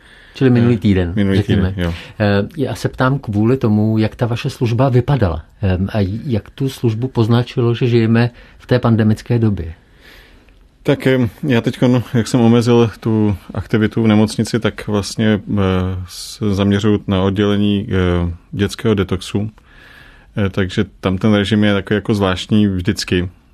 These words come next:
Speaker 2: Ehm, a jediný asi, co máme navíc teďkon, tak jsou teďkon ty respirátory, na který, eh, nejsme zvyklí za normálních okolností, ale pro tuhle tu chvíli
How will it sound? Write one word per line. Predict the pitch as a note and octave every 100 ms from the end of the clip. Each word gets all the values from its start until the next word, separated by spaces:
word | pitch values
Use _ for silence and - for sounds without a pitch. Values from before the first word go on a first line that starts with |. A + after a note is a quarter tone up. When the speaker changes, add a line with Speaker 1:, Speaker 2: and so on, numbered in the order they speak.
| G#3
Speaker 2:
Ehm, | G2+ F2+ F2+ F2+ F#2 F#2+ - -
a | G2
jediný | F#2+ F#2 G2+ G2+
asi, | G#2 -
co | G#2+ G#2
máme | F#2+ G2+
navíc | F#2 F2 F2+ -
teďkon, | - - F#2
tak | F2+
jsou | - G2+ F#2+ G2+
teďkon | - F2 - F#2
ty | F2+ F#2 F2+ F2
respirátory, | F2 - G#2 G2 G2+ G2+
na | F#2
který, | F2 G2 F#2+ F2+ - - - - - -
eh, | G2+
nejsme | F#2+ F2+ G#2+
zvyklí | F#2 F#2 G#2+ G2
za | F#2
normálních | F#2 F2+ F2+ F#2 F#2+ F#2 -
okolností, | F#2+ G2+ F#2 F#2 - - F#2+
ale | F#2 F#2 F2+ -
pro | F#2+ F#2 -
tuhle | - G2 G2+ -
tu | F#2
chvíli | - F#2+